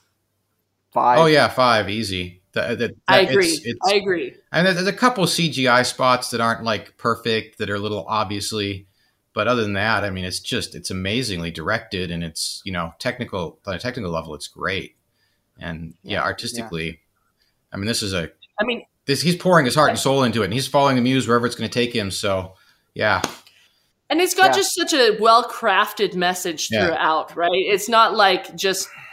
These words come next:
Speaker 3: the message is incidental to the story. It's like, this was crafted to say something about justice and mercy. And you can tell that he's thought about it, and it's a complex message, not a one-note message.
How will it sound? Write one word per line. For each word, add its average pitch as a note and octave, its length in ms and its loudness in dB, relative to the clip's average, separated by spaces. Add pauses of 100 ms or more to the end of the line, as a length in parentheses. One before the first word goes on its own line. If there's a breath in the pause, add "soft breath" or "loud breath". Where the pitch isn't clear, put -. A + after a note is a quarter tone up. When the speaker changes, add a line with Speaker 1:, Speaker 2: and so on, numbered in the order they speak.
(140)
Speaker 3:
the G#3 100 2
message A3 400 2
is F3+ 120 0
incidental G3 680 0
to B3 100 -6
the A#3 80 -6
story. B3 300 2
It's G#3+ 280 2
like, F3+ 260 0 (400)
this A#3+ 280 0
was G3 220 0
crafted G3+ 680 0
to F3+ 400 4
say G3 400 -2
something E3+ 480 -4
about D#3 280 -2
justice D#3 420 -4
and D#3+ 140 -10
mercy. - 480 -12 (580 soft breath)
And F3 140 -2
you F3 60 0
can E3 220 -4
tell E3 500 2
that - 140 -8
he's D#3+ 220 -4
thought C#3+ 260 -4
about C#3+ 280 -4
it, C#3+ 80 -6
and D#3 120 -8
it's C#3+ 100 -12
a D#3 60 -10
complex F#3 720 -2
message, C3+ 560 -12
not D3+ 160 -2
a D#3 60 -2
one-note E3 580 0
message. - 540 -14